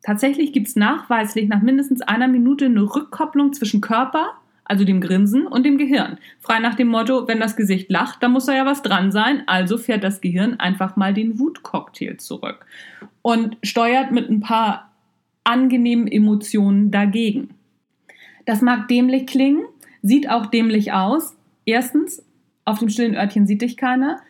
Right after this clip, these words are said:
Zweitens, probier's aus, es funktioniert tatsächlich. Du wirst danach nicht glücklich sein, aber du bist nicht mehr so wütend und du kannst wieder klar denken. Und darum geht's ja schließlich.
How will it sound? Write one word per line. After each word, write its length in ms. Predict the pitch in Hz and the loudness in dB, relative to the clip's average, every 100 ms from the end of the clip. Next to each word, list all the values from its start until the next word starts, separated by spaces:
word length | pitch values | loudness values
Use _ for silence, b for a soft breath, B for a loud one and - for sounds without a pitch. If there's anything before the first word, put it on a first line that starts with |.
| b - | b -4
Zweitens, 540 | 233 233 262 294 302 | -2 0 2 0 0
probier's 380 | - 214 240 208 | 0 2 2 0
aus, 220 | 196 240 | -2 -2
es 120 | 208 | -4
funktioniert 500 | 247 240 247 226 214 | -2 -2 0 -2 0
tatsächlich. 520 | 208 202 196 208 277 | -2 -2 -2 0 -2
Du 100 | 214 | 0
wirst 160 | 208 214 | -2 0
danach 300 | 190 175 175 | -2 -2 -2
nicht 160 | 165 - | -4 2
glücklich 480 | 233 415 220 190 | 2 2 -2 -2
sein, 380 | 170 143 190 269 B B - | -2 -2 -2 -4 B B -4
aber 200 | 214 214 | -2 0
du 80 | 202 | 0
bist 220 | 226 - | -2 -2
nicht 120 | 202 | 2
mehr 120 | 208 | 2
so 160 | 185 170 | 2 -2
wütend 240 | 220 226 | -2 -2
und 140 | - 185 | 0 -2
du 60 | |
kannst 260 | 196 190 - | 0 -4 -2
wieder 140 | 180 | -6
klar 260 | 180 180 165 | -4 -4 -4
denken. 380 | 165 143 - 151 | -4 -4 -6 -8
Und 160 | 160 | -6
darum 280 | 160 165 180 | -4 -2 -2
geht's 240 | 190 180 | -2 -6
ja 100 | - | -12
schließlich. 520 | - - 202 202 - | -14 -14 -14 -14 -16